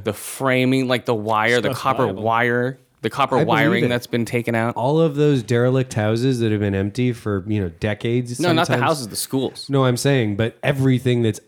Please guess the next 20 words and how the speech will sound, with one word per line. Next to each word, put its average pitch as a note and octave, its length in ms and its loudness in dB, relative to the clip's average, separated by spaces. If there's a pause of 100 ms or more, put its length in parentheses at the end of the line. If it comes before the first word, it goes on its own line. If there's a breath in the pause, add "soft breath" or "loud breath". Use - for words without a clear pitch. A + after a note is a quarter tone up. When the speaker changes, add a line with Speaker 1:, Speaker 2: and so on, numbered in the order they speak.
(120)
Speaker 3:
not A2 280 0
occupied G#2 540 -2
has G#2+ 300 -2
probably A2+ 400 -2
already G#2+ 320 2
been G2 160 0
stripped - 420 -4
of F#2+ 100 -4
all F#2 140 0
Speaker 1:
Yeah. G#2+ 140 0
Speaker 3:
its G2 60 -4
valuable G2 360 2
material. E2+ 500 -8 (880 soft breath)
Speaker 1:
Yeah, G2+ 280 0
it's - 140 -8
weird. G#2+ 320 0
And A2+ 180 0
it's G#2 160 -4
just B2 140 0
Speaker 2:
Recycling. G2+ 320 -6